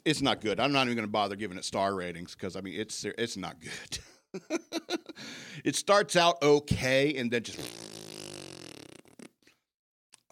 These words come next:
<laughs> and, um, and s-,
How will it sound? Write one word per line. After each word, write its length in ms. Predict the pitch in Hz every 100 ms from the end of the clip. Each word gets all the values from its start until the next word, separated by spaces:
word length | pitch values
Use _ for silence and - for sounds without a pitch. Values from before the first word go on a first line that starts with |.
| - - - - - 143 -
<laughs> 120 | 175 - - - 180 156
and, 160 | - 165
um, 320 | 175 165 160 151 _ _
and 180 | 170 165
s-, 160 | -